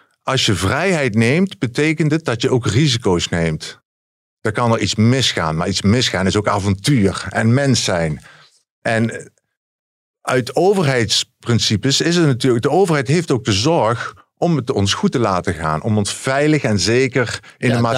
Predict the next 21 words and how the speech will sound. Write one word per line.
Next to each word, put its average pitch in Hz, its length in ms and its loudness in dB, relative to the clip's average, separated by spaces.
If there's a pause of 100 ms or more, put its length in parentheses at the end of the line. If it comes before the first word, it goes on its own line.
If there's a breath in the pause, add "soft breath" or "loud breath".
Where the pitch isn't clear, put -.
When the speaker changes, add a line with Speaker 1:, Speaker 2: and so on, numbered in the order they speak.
Speaker 2:
daarom 131 180 2
maken 135 140 0
Speaker 1:
te - 60 -2
Speaker 2:
wij - 100 0
Speaker 1:
kunnen 113 160 0
Speaker 2:
afspraken 127 640 -2
daarover 117 400 -2
in 123 100 -2
een 127 120 0
democratie. 127 720 -2
Speaker 1:
Ja, 143 300 -2
en 117 140 0
Speaker 2:
Ja. 113 60 2
Speaker 1:
dat, 104 200 -2
dat 95 200 -4
moeten 113 220 0
we 101 80 4
ook 107 220 2
zeker 151 380 -2
doen. 156 260 2
Ehm, 110 500 0